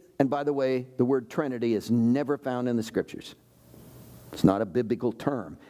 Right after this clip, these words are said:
It's a theological term. And some people have gotten bent out of shape about that and said, since it isn't in the, the word, the word isn't in the Scriptures. Well, in the first place, it's an English word,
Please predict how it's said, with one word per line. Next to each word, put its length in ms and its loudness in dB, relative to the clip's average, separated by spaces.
It's 100 0
a 60 4
theological 800 -2
term. 380 -6
And 300 4
some 240 0
people 260 0
have 80 -8
gotten 240 0
bent 160 0
out 140 -4
of 80 -6
shape 240 0
about 320 0
that 380 -2
and 220 4
said, 240 2
since 240 -4
it 80 2
isn't 180 2
in 120 2
the, 100 0
the 220 -2
word, 360 0
the 200 2
word 400 0
isn't 320 0
in 140 2
the 60 -2
Scriptures. 460 -2
Well, 220 0
in 80 -2
the 60 -2
first 260 0
place, 220 0
it's 120 -8
an 80 0
English 340 0
word, 240 -2